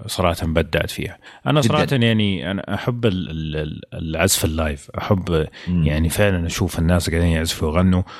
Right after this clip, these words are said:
Speaker 1: وعشان كذا إلى الآن كل الحفلات قبل هذه مو مرة استمتعت فيها، لأنه غالبًا يكون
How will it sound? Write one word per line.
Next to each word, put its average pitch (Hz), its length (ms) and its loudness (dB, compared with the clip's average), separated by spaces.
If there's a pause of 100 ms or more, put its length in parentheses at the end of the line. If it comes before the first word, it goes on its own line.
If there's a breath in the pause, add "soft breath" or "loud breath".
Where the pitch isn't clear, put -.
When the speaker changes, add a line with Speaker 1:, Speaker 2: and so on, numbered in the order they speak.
(220 loud breath)
Speaker 1:
وعشان 92 360 4
كذا 127 220 2
إلى 107 380 0
الآن 104 260 4
كل 107 240 0
الحفلات 98 680 0
قبل 92 180 2
هذه 98 480 2
مو 95 180 2
مرة 101 220 2
استمتعت 85 500 -2
فيها، 90 260 2
لأنه 82 220 2
غالبًا 85 440 2
يكون 82 520 0